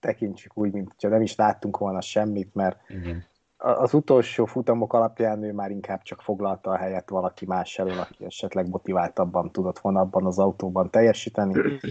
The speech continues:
Speaker 1: de összességében nagyon fog hiányozni, egy olyan karakter és olyan egyéniség volt, akiből azért, hát, évtizedenként egy van, úgyhogy, úgyhogy legjobbakat Raikkonennek, és, ö, sok sikert a,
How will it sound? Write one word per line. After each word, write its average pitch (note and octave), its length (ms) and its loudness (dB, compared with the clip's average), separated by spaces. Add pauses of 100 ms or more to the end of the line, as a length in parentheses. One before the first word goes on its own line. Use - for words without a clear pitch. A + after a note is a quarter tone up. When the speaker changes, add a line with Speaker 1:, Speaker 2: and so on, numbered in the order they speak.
(400)
Speaker 1:
de C3+ 380 4
összességében G#2+ 640 -2
nagyon A2 240 4
fog - 160 -14
hiányozni, A#2 720 0 (420)
egy A2+ 140 -2
olyan A2 200 2
karakter G2+ 520 -2
és F#2+ 140 -6
olyan G2 200 -2
egyéniség F#2+ 560 -4
volt, F#2 240 -2
akiből F#2 400 -4
azért, F2+ 340 4 (680)
hát, C#4 340 2
évtizedenként A2 840 2
egy G2 180 -2
van, G#2 260 0 (120)
úgyhogy, G#2+ 520 -2 (1000)
úgyhogy A2+ 320 -4 (340)
legjobbakat A#2 640 4
Raikkonennek, A#2+ 840 0 (540)
és, - 380 -8
ö, G2+ 240 4 (220)
sok - 220 -6
sikert - 480 0
a, F#2 280 0